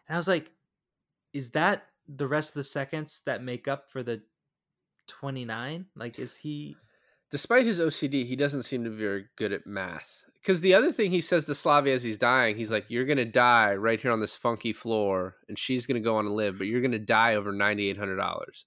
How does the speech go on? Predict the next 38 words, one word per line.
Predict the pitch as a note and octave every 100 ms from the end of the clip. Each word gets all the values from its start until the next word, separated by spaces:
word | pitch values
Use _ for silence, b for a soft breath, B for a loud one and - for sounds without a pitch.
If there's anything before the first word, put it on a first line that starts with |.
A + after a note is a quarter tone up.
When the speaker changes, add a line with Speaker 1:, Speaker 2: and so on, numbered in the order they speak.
| -
Speaker 2:
And | A#2+ B2+
it | -
wasn't | G#2 A#2+ B2+ B2+ -
over | C3+ E3 A#2+
ninety-eight | G#2 G2 F#2+ F#2
hundred | G2 F#2
dollars. | F#2 F2+ G2 - b b
It | -
was | C3+ C#3
over | D3 B2
ninety-eight | A#2 B2+ C3 B2+
hundred | A2+ A#2+ A2
dollars | G#2+ B2+ A#2+ G#2 G2 - _ _ _
every | C3+ B2+ A#2+
two | - C#3
weeks | B2+ C#3+ - - -
<laughs> |
for | - D#3
several | C#3+ - C3+ A2+ A2
years. | A#2+ G#2 F#2+ -
So | C3+
it |
was, | D3+ D3+
like, | F#3+
actually | F#3 G#3 - E3+
a | C#3+
lot | C#3
of | A#2+
money. | C3+ C#3 G#2 F#2+ _ _ -
It | B2+
wasn't | D#3 D#3 C3+
the | B2
ninety-eight | A#2+ A#2 A2+ G#2
hundred | A#2 A#2 G#2
that | G2+
he | G#2+
died | G2+ G#2+ A2 G2+
over. | - - -